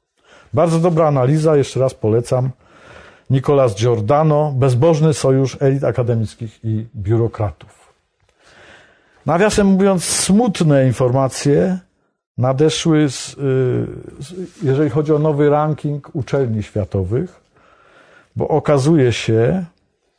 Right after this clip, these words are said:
że według The Center for World University, y, Rankings, który zbadał dwa tysiące uczelni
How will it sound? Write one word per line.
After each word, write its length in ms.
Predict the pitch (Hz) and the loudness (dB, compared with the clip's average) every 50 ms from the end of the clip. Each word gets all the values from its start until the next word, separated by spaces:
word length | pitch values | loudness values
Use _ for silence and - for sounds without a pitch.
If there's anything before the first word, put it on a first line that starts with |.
| _ _ _ _ _ _ _ _ _ _ | _ _ _ _ _ _ _ _ _ _
że 180 | - 107 143 139 | -2 0 0 2
według 500 | 127 165 170 160 165 160 143 131 - - 131 113 | 4 2 2 4 2 2 0 0 -4 -6 -2 0
The 240 | 139 135 120 - - - _ _ 123 123 113 | 2 2 2 0 -2 -8 _ _ -8 -8 -6
Center 540 | 113 - - 180 180 190 165 - 143 131 110 | -6 0 0 2 2 2 2 0 0 0 -2
for 380 | - - 127 123 123 123 117 | -2 -2 0 0 2 2 2
World 400 | 120 135 156 156 151 139 - - | 2 2 2 2 2 0 -2 -4
University, 920 | 139 135 143 143 143 135 127 143 143 135 - - 131 - - 123 123 123 - - _ _ _ _ _ - | -2 0 2 2 2 2 2 0 0 0 -4 -8 -12 -8 -6 -6 -6 -6 -8 -12 _ _ _ _ _ -6
y, 280 | 107 104 - - - - _ _ _ - | -4 -4 -4 -6 -10 -18 _ _ _ -8
Rankings, 920 | - 113 117 120 127 131 127 113 - 151 165 202 220 214 - - - - - _ _ _ _ _ _ _ _ _ _ _ _ _ _ _ _ _ _ _ _ _ _ _ | -2 0 0 0 0 -2 -4 -6 -6 -6 -6 -6 -6 -8 -12 -18 -20 -20 -20 _ _ _ _ _ _ _ _ _ _ _ _ _ _ _ _ _ _ _ _ _ _ _
który 360 | - - 143 135 139 135 143 | -6 -2 0 2 2 2 2
zbadał 500 | 127 110 117 147 165 165 151 156 147 131 | 0 0 0 0 0 2 2 2 2 2
dwa 240 | 120 117 123 156 170 | 0 0 0 0 0
tysiące 460 | 170 190 175 - 170 165 151 - 156 | 0 0 -2 -2 -2 -4 -2 -4 -4
uczelni 800 | 147 139 120 - 151 131 120 110 101 104 113 139 165 180 175 | -4 -4 -4 -2 0 0 0 0 0 -2 -4 -6 -8 -10 -10